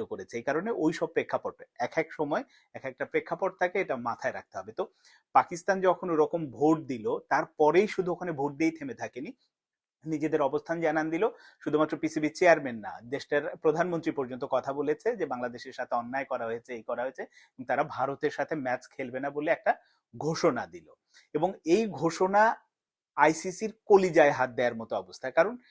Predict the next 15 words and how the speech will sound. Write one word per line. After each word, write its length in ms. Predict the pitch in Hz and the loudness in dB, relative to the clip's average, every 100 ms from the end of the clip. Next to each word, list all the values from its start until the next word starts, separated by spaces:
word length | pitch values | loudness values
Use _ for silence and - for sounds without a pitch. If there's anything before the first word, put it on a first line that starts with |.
| _ _ | _ _
আইসিসির 480 | 143 160 208 208 214 180 | 2 2 0 0 0 -2
মূল 240 | 147 175 220 160 | 0 4 4 4
রেভিনিউটা 580 | 151 151 202 214 220 156 | 2 4 2 2 6 6
আসেই 320 | 120 - 202 | 6 -2 -4
হচ্ছে 160 | 196 190 | -4 -6
এরকম 200 | 175 160 | -6 -6
ভারত 220 | 123 127 - | -6 -6 -6
পাকিস্তান 320 | 120 113 113 110 | -8 -8 -12 -10
ম্যাচ 180 | 92 - | -10 -14
থেকে। 240 | 98 - - _ _ | -18 -20 -20 _ _
এটা 120 | - | -2
আমরা 140 | 135 120 | -2 -2
সবাই 260 | 135 117 113 | -2 -2 -4
জানি 160 | 113 | -6
যে 120 | 117 | -6